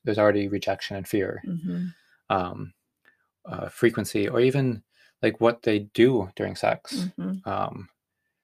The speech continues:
Speaker 1: there's this, again, a box of what is appropriate, what is kosher, um, quote unquote, and, and it,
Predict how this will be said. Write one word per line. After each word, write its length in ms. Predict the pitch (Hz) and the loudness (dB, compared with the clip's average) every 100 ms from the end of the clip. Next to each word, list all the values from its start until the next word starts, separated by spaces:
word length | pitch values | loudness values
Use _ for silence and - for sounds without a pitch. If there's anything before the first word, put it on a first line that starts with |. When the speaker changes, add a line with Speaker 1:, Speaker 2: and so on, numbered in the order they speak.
| _ _ _ _ | _ _ _ _
Speaker 1:
there's 640 | 107 101 101 98 - - _ | 2 4 2 -2 -10 -12 _
this, 420 | 107 101 - - - | -2 0 -2 -6 -10
again, 260 | 123 113 107 | 0 2 2
a 120 | 110 | 0
box 400 | 98 104 104 - | 2 2 2 0
of 280 | 107 101 - _ _ | -4 -4 -10 _ _
what 160 | 104 | -2
is 100 | 101 | -2
appropriate, 720 | - - 107 104 - 101 98 | -6 0 0 0 -6 -6 -4
what 120 | 107 107 | -2 2
is 220 | 104 - - | 0 -2 -12
kosher, 600 | - 117 104 - 101 98 - - - - - - _ - | -2 -2 0 -2 -2 -2 -6 -20 -20 -20 -20 -20 _ -6
um, 480 | 98 95 101 98 _ _ _ - | -2 -2 -4 -12 _ _ _ -20
quote 180 | - 104 | -8 -6
unquote, 380 | 95 98 98 - - | -4 -6 -6 -8 -8
and, 260 | 101 98 - - - - _ _ _ _ _ _ _ _ _ _ _ _ | -6 -8 -12 -20 -20 -20 _ _ _ _ _ _ _ _ _ _ _ _
and 180 | 120 110 | -2 0
it, 240 | 107 110 | -2 -4